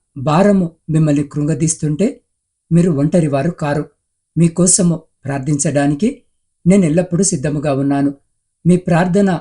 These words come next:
అవసరతలను క్రింద ఉన్న కామెంట్ సెక్షన్‌లో తెలియజేయండి, లేదా వ్యక్తిగతముగా నా WhatsApp నంబర్కు సందేశము పంపండి. నా WhatsApp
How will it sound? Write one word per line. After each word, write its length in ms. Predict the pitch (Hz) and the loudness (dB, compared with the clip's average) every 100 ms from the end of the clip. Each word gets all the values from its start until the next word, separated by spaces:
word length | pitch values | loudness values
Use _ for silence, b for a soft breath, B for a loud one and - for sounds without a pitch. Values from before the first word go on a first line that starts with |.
| - _ 143 | -8 _ -6
అవసరతలను 680 | 151 - 170 165 156 160 277 - _ _ _ _ | -4 -2 -2 -2 0 0 -2 -8 _ _ _ _
క్రింద 220 | - 196 240 214 | 0 2 4 2
ఉన్న 100 | 180 196 | 0 -2
కామెంట్ 340 | 160 147 165 147 | -2 2 2 0
సెక్షన్‌లో 440 | 160 - 165 160 165 - _ _ | -6 -4 -4 -2 -4 -8 _ _
తెలియజేయండి, 520 | 151 151 139 147 143 - - _ _ _ _ | -6 -4 -2 0 0 -4 -8 _ _ _ _
లేదా 260 | 151 160 180 | -2 2 2
వ్యక్తిగతముగా 760 | 170 147 170 165 175 175 165 151 - _ _ _ - | 2 0 0 0 0 0 0 -2 -6 _ _ _ 0
నా 120 | 170 143 | 2 4
WhatsApp 380 | 160 170 - 156 _ _ _ - | 2 2 0 -2 _ _ _ -6
నంబర్కు 420 | 151 143 151 180 | -2 0 -2 -2
సందేశము 520 | - 139 151 143 151 | -4 -2 -2 -2 -4
పంపండి. 520 | 170 139 127 147 143 139 _ _ _ _ | -4 -8 -6 -4 -4 -6 _ _ _ _
నా 120 | 156 147 139 | -2 0 0
WhatsApp 360 | 160 - 160 | 0 0 -2